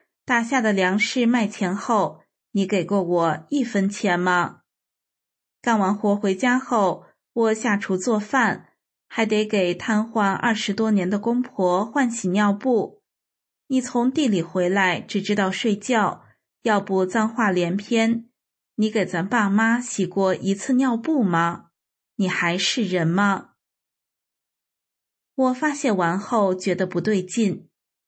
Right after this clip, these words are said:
我这不是以恶制恶吗？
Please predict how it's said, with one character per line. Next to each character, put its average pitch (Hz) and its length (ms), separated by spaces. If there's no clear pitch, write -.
我 202 140
这 196 140
不 180 160
是 185 420
以 202 200
恶 214 320
制 240 280
恶 254 280
吗？ 185 420